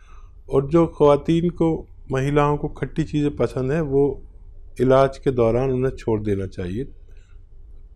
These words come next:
तो वो ठीक हो सकते हैं। और ये जो infection वगैरह है, इसके लिए आप एक, एक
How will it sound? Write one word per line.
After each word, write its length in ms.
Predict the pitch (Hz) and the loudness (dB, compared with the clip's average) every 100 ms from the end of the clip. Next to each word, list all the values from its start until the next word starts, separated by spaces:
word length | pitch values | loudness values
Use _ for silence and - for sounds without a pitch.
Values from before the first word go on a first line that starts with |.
| - | 2
तो 180 | 147 147 | 4 6
वो 160 | 131 139 | 4 -2
ठीक 280 | - 120 | -2 -6
हो 140 | - 92 | -6 -8
सकते 360 | - - - | -8 -10 -10
हैं। 160 | 90 - - - - - - - - - | -10 -12 -18 -20 -20 -20 -20 -20 -20 -6
और 180 | 110 120 123 127 127 - - - - - - 131 | 0 2 4 2 2 -2 -12 -20 -20 -20 -18 -14
ये 320 | 123 117 135 | -10 -6 -2
जो 200 | 147 131 | 2 2
infection 600 | 127 - 151 151 - 175 127 - - - - - | 0 -4 -6 -4 -4 -4 -4 -8 -16 -20 -16 -10
वगैरह 560 | 107 104 107 113 117 107 | -8 -6 -4 -2 -2 -4
है, 280 | 113 151 - - - - - - - - | -6 -8 -12 -20 -20 -20 -20 -20 -18 -12
इसके 280 | 131 - 135 | -10 -2 -2
लिए 240 | 135 139 | 0 2
आप 240 | 127 127 123 - - - - - - - - - - - - - - - - - - | 2 0 -4 -18 -20 -20 -20 -20 -20 -20 -20 -20 -20 -20 -20 -20 -20 -20 -18 -16 -10
एक, 120 | 117 - - - | -10 -10 -18 -6
एक 120 | 127 | -6